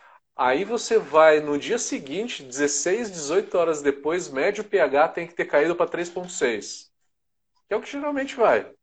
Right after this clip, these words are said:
Tá ainda na panela de fervura fechada, tá, gente? Fechada. Se você não fechar, vai cair outros contaminantes ali que pode dar até butírico, tá? Já vi casos de dar butírico.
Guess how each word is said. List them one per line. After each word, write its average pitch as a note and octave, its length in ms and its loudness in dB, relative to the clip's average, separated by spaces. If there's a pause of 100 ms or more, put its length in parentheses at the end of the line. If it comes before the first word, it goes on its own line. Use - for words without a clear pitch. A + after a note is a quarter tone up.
(880)
Tá D#3 160 4
ainda A#3 320 6
na A#3+ 120 4
panela A#3 420 4
de A3+ 80 -2
fervura A3 580 2
fechada, F#3 840 4
tá, E3+ 180 4
gente? D#3+ 300 -2
Fechada. C3 720 2 (840)
Se - 140 -10
você B2+ 240 2
não G#3+ 140 6
fechar, G3+ 640 2
vai F#3 180 2
cair F3+ 880 -2
outros G3 380 2
contaminantes D3+ 680 -2
ali C3 360 -4
que - 100 -18
pode D3+ 300 0
dar D3 160 4
até E3+ 180 0
butírico, F#3+ 680 -6
tá? C#3+ 320 -2 (680)
Já B2+ 220 0
vi B2 240 -6
casos E3+ 360 6
de F3 80 -8
dar E3 120 4
butírico. E3 500 -6